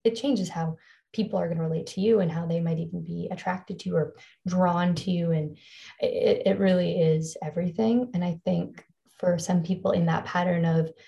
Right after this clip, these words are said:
you know, constantly calling in the emotionally unavailable person can be kind of like two things happening at once. It's that desire to, like, prove and them not giving you that validation or them being hard to get is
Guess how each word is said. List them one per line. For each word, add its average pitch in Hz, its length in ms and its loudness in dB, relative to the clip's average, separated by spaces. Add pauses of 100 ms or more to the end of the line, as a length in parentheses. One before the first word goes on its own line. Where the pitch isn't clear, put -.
(380)
you 185 120 4
know, 165 140 4
constantly 180 560 -4
calling 165 440 2
in 160 140 4
the 160 100 4
emotionally 160 640 -2
unavailable 160 600 -4
person 185 600 -4 (260)
can 190 140 0
be - 80 -2
kind 170 180 -2
of 151 80 -2
like 156 180 -4
two 202 200 -4
things 170 260 0
happening 160 400 -2
at 165 120 -4
once. 180 360 -2 (140)
It's 165 100 -20
that 165 200 0
desire 165 440 2
to, 165 140 -6
like, 147 160 -8 (480)
prove 190 520 0 (380)
and 175 240 4
them 170 380 4
not 165 360 0 (140)
giving 190 220 -2
you 190 120 0
that 190 200 -2
validation 190 560 -2
or - 40 -2
them 165 200 -2
being 170 200 -2
hard 165 320 -6
to - 80 -6
get 160 400 -4 (800)
is 165 360 2